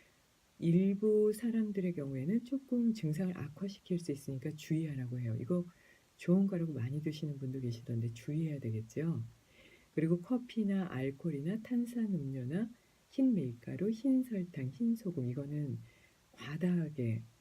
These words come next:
섭취할 경우에 위산이 과다하게 촉진되면서 뼈에도 영향을 미칠 수 있어서 절대 많이 섭취해서는 안 된다고 보고요. 알코올도 또한 주의해야 된다고 봅니다.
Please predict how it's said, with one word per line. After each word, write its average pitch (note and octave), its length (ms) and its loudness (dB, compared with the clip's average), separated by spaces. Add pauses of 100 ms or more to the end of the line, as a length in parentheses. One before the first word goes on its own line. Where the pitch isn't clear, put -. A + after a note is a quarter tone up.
(140)
섭취할 F3+ 420 -2
경우에 C3 540 -2 (840)
위산이 F#3 380 2
과다하게 E3+ 460 0
촉진되면서 F3 920 -2
뼈에도 B3 360 2
영향을 D3 360 -2
미칠 B2 300 -2
수 - 160 -2
있어서 A#2+ 360 -4
절대 C#3+ 640 -6 (480)
많이 D3 240 -2
섭취해서는 D#3 640 -4
안 A#2+ 100 -2
된다고 C3+ 380 -4
보고요. B2 520 -4
알코올도 D3+ 720 -2
또한 C#3 380 -2
주의해야 D#3+ 460 2
된다고 A#2 360 -2
봅니다. A2+ 480 -4